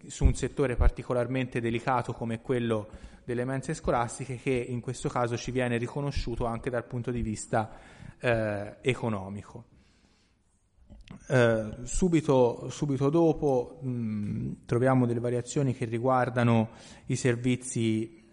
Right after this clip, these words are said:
eh, sociali, con un trasferimento di ulteriori somme rispetto a quelle inizialmente stan-, eh, stanziate per quattromilasettecento euro,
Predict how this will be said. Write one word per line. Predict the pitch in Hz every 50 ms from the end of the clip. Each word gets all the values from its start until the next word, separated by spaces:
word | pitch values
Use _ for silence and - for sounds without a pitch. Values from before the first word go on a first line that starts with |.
| - - -
eh, | 120 113 107 107 107 104 101 104 110 110
sociali, | - - 135 123 - - 120 113 110 110 120 135 147 147 147
con | 147 - 143 135 135 131 131 123 123 120 113 107 - - - - - - - - -
un | 139
trasferimento | 131 - 127 127 - - 135 123 127 127 139 143 139 135 131 120 - - 127 117 113 113 113 120 123
di | 120 120 120 120
ulteriori | 117 117 123 127 127 120 - - - 123 123 127 123 123
somme | - - 147 143 135 127
rispetto | 117 117 120 - 123 117 -
a | 120
quelle | - - 131 120 120
inizialmente | 120 120 117 - - 117 120 120 117 113 -
stan-, | 117 - - 123 120 135 - - - - - -
eh, | 139 127 120
stanziate | 117 - - - 120 117 - - 151 139 123 - 123
per | - 117 -
quattromilasettecento | - 120 - - 123 127 123 120 - - 131 - - 113 - - 120 113 - - 123
euro, | 123 123 120 113 113 110 110 107 104 -